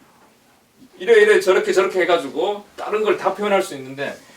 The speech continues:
영이 돼버리면, 각도가 영이 돼버리면 리던던트한 게 돼버리죠. 그리고 그것들의 리니어 컨비네이션으로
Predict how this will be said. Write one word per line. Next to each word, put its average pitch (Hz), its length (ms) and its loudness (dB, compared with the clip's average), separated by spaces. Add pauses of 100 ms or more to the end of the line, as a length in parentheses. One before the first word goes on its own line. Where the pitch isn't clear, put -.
(140)
영이 220 320 -4
돼버리면, - 680 -6
각도가 - 560 0
영이 170 240 2
돼버리면 127 600 -8 (460)
리던던트한 190 720 -2
게 104 80 -14
돼버리죠. 92 380 -18 (1500)
그리고 190 340 0
그것들의 208 600 -2
리니어 196 320 -4
컨비네이션으로 156 920 -6